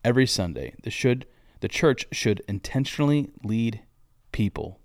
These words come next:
to focus on Christ. An evangelical church service does not need all the bells and whistles of an Eastern Orthodox or Catholic church service. Conversely, it might be helpful for a local church to ritualize several practices.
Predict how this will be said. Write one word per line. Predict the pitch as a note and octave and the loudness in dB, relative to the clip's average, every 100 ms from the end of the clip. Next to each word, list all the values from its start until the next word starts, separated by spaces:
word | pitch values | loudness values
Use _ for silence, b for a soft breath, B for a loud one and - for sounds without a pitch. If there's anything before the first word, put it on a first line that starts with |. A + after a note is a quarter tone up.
| - | -10
to | |
focus | F#2+ F#2+ F#2 E2+ - - | -8 -4 -6 -6 -10 -10
on | F#2 | -10
Christ. | - E2 A#1 - - - _ _ _ b b b b b b b | -6 -6 -8 -12 -18 -20 _ _ _ b b b b b b b
An | G#2 | 0
evangelical | A#2 C#3+ C#3 C3 C3 | 4 6 6 4 0
church | - B2+ - | 0 0 0
service | F2+ - - - - | -6 -6 -12 -14 -8
does | G2+ | 0
not | B2 B2+ | 0 2
need | B2+ C3+ A2+ | 4 4 4
all | A2+ | 2
the | A2+ | 2
bells | F#2 G2+ A2 A2 | 0 2 2 2
and | A2 G2 | 0 0
whistles | G#2+ - G#2 G2+ | 0 0 -2 -4
of | - G2+ | -6 -8
an | F#2+ A2 | -6 -4
Eastern | A#2 G#2+ G2 | -4 -4 -4
Orthodox | G#2 G#2 F#2+ G2 G2+ - | -4 -2 -2 -2 -2 -6
or | F#2+ | -12
Catholic | - F#2+ G2+ G2+ - | -6 -2 -2 -4 -10
church | - G2 - | -8 -8 -6
service. | F2 - - - - _ b b b b b | -8 -10 -12 -14 -16 _ b b b b b
Conversely, | - F#2+ A2 - - - - _ b b b b | -4 0 0 0 -6 -12 -18 _ b b b b
it | G2 | 0
might | G2+ D3 - | 4 4 4
be | F#2 | -2
helpful | F2 E2 - E2 _ - | -2 -4 -8 -12 _ -4
for | G2 | -2
a | F2+ | 0
local | G#2 - | -2 -4
church | - - G2+ - | -6 -2 -2 -2
to | - | -6
ritualize | G2 A2 G2+ E2 F2 - - | -2 -2 -2 -2 -4 -8 -6
several | - F#2+ G2 | -2 -2 -2
practices. | - B2+ - - - - - | 0 0 0 -6 -10 -12 -16